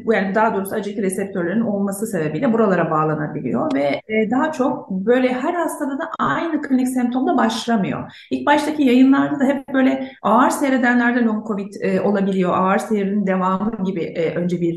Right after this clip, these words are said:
yayınlar çıkıyordu. Fakat şimdi hafif de geçirseniz, ağır da geçirseniz böyle bir ihtimalin,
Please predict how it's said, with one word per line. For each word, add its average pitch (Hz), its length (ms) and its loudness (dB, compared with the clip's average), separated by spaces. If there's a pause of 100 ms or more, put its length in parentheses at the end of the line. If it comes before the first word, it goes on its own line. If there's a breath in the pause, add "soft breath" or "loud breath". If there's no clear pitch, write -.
yayınlar 175 480 -2
çıkıyordu. 175 460 -2
Fakat 294 240 0
şimdi 262 440 0 (200 loud breath)
hafif 349 280 2
de 320 40 2
geçirseniz, 190 640 0
ağır 247 280 2
da 247 40 0
geçirseniz 214 600 -2
böyle 240 260 4
bir 190 60 0
ihtimalin, 190 680 -2